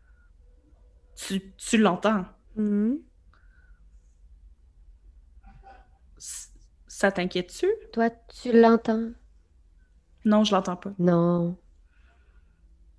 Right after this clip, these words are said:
Speaker 2: Non, quand je l'entends, moi, euh, je me sens, euh,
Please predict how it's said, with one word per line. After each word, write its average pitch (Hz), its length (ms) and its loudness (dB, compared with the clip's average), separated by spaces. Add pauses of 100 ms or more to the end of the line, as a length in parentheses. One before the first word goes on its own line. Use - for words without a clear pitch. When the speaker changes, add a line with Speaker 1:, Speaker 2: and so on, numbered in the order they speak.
(380)
Speaker 2:
Non, 202 320 6
quand 226 160 8
je 220 120 6
l'entends, 202 540 6
moi, 202 440 4
euh, 165 360 2 (1400)
je - 160 -6
me 175 160 4
sens, 185 560 0
euh, 151 300 -2